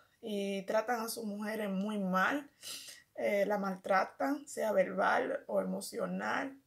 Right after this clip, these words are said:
o físicamente, y teniendo sus hijos con ella, y no se dan cuenta, porque nunca han estado ahí,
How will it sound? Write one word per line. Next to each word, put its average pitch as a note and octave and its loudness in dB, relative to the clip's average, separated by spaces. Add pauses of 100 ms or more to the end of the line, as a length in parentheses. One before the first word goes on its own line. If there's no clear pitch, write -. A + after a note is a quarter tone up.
(240)
o F#3+ 4 (840)
físicamente, A#3+ 0 (920)
y G#3+ -2 (1600)
teniendo A#3+ 2
sus A#3+ 0
hijos C4 6
con G#3 0
ella, A3+ 0 (680)
y G3 0
no G#3 0
se C#4+ 6
dan B3+ 4
cuenta, A#3+ -2 (960)
porque A3+ -2
nunca C4+ 2
han B3 2
estado A#3+ 0
ahí, B3+ -2